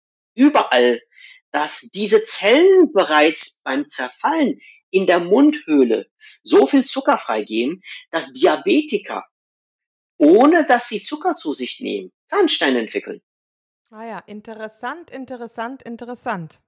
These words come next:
Speaker 2: Mhm, ja, gut, mhm, interessant. Liebe Zuhörer, an dieser Stelle machen wir jetzt einen Schnitt und beenden die heutige Folge.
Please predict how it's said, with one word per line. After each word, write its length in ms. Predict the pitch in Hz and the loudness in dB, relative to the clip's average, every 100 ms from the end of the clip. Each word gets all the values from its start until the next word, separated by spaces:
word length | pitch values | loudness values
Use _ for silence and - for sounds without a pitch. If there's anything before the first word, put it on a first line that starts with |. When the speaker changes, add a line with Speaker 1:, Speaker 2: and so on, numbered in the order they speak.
| _ _ _ _ _ _ - | _ _ _ _ _ _ -18
Speaker 2:
Mhm, 260 | 214 262 392 - | -16 -18 -18 -12
ja, 140 | 254 403 - | -12 -12 -14
gut, 280 | 349 - _ | -12 -12 _
mhm, 320 | 196 214 294 - | -18 -16 -18 -20
interessant. 480 | 233 240 202 170 _ _ _ _ _ _ _ _ _ _ _ _ _ | -20 -16 -16 -16 _ _ _ _ _ _ _ _ _ _ _ _ _
Liebe 380 | 214 269 349 392 | -6 -2 -2 -4
Zuhörer, 600 | - 247 175 151 151 - | -4 -4 -2 -4 -8 -6
an 200 | 220 202 | -6 -4
dieser 340 | 254 320 339 311 | -2 0 0 0
Stelle 320 | 277 254 262 | -2 0 0
machen 280 | 240 233 240 | -2 -4 -4
wir 60 | 220 | -4
jetzt 240 | 202 - | -6 -8
einen 220 | 175 175 | -10 -8
Schnitt 560 | 175 - 214 339 - - | -8 -4 -4 -4 -6 -10
und 300 | 226 226 - | -8 -8 -8
beenden 640 | - - 208 233 233 208 196 | -10 -4 -2 0 -2 -2 -4
die 120 | 196 | -4
heutige 380 | 175 175 180 190 | -2 -2 -4 -10
Folge. 480 | - 160 156 156 | -4 -2 -2 -4